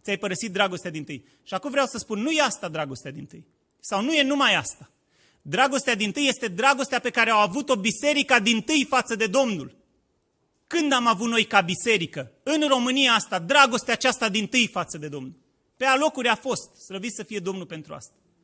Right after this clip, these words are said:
Mai ales în vremea comuniștilor erau frați care cu prețul vieții se strângeau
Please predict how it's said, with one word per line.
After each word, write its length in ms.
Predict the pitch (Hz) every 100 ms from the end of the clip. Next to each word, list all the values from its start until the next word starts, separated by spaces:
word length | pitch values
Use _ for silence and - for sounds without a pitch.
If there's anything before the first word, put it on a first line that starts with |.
| _ _ _ -
Mai 180 | 202
ales 220 | 247 233 233
în 100 | 190
vremea 280 | 226 220
comuniștilor 540 | 196 196 196 220 220 202
erau 240 | 196 226
frați 360 | - 233 247 -
care 180 | 220 208
cu 120 | 190
prețul 360 | 254 269 226
vieții 360 | 196 214 262 220
se 100 | 220
strângeau 580 | - 180 180 208 254